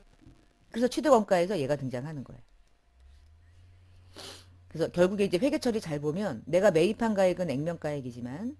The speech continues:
내가 인식해야 되는 유가증권의 가치는 공정가치.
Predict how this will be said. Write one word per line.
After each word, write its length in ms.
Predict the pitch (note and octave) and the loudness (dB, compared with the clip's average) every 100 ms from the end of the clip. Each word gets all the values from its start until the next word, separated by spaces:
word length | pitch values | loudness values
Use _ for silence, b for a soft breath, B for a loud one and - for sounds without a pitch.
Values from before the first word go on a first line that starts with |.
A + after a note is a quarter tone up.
| - - | -20 -8
내가 240 | - D#3+ - | -4 -2 0
인식해야 680 | F#3+ A3+ A#3+ C#4 - G#3+ G3+ | 4 4 4 0 0 2 2
되는 240 | F#3 F3 | 0 -4
유가증권의 600 | C#3 D#3 D#3+ D#3 D3 C#3+ | -4 -4 -4 -4 -4 -4
가치는 400 | C3+ C3 - G3 | -6 -12 -8 -8
공정가치. 680 | F#3 C#3 C#3+ A#2+ G#2 - | -6 -6 -6 -8 -12 -20